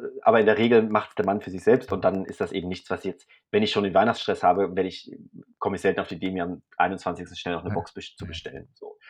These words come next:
Speaker 1: Also für uns ist Weihnacht-, äh, ist, ist Dezember 'n, fast ein Monat wie jeder andere,
Speaker 2: Ah,
Speaker 1: so.
Speaker 2: okay.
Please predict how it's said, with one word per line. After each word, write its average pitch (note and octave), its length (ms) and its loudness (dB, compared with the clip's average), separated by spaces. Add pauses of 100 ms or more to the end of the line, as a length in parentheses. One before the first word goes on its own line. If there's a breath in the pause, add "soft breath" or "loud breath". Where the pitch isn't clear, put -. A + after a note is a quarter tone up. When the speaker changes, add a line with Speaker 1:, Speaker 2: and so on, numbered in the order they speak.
Speaker 1:
Also A#2 140 0
für C#3 100 8
uns C#3+ 100 6
ist B2+ 140 -4
Weihnacht-, B2+ 340 8
äh, A#2 280 2
ist, A2+ 120 -12
ist - 140 -12
Dezember G#2+ 380 4
'n, G2+ 360 -2 (180)
fast - 220 -12
ein F#2+ 60 -8
Monat F#2 260 -4
wie G2+ 60 -12
jeder E2+ 220 0
andere, E2+ 340 -6
Speaker 2:
Ah, G#3 80 -6
Speaker 1:
so. C3+ 120 -4
Speaker 2:
okay. A2+ 200 -10